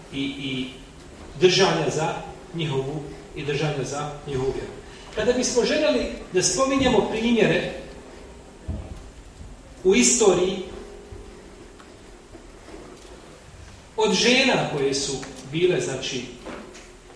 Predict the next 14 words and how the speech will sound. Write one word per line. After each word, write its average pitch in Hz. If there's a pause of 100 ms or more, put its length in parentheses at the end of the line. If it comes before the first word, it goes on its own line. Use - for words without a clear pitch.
(280)
borci 170 (1120)
za 135
Allahovu 135
vjeru, 151 (1700)
i 135
vjerujem 180
da 156
je 143
takva -
jedna 147
žena 147 (960)
vrijednija 170
nego 131
danas 147